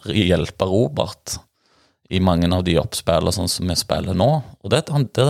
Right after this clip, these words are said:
faller han litt vekk, men samtidig, jeg synes han gjør en god figur. Jeg synes han tar mye for seg, og det skjer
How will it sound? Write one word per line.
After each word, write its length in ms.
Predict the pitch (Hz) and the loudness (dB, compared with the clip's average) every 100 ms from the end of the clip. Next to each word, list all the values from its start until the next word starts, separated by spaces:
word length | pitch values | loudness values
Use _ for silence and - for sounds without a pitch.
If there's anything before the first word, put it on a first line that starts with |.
| - | 0
faller 240 | 101 101 | 0 2
han 80 | 95 | 2
litt 160 | 92 | 0
vekk, 300 | - 139 - 117 | 0 -2 -4 -4
men 160 | 104 | -2
samtidig, 460 | - 110 127 139 117 | 0 -2 0 -2 -2
jeg 20 | 104 | -4
synes 100 | - | -4
han 80 | |
gjør 140 | 104 101 | -2 -2
en 60 | 101 | -2
god 100 | - | -4
figur. 400 | 110 98 117 131 | -4 0 0 0
Jeg 80 | 110 | -2
synes 220 | 104 - 107 | -2 0 0
han 140 | 101 - - - - - _ - | 0 -8 -18 -18 -20 -20 _ -8
tar 240 | - 98 120 | 0 0 2
mye 160 | 98 | 0
for 240 | - - - | 0 -2 0
seg, 320 | - 95 - | 0 0 0
og 80 | 90 | -2
det 80 | 87 | 0
skjer 320 | - 95 | 2 2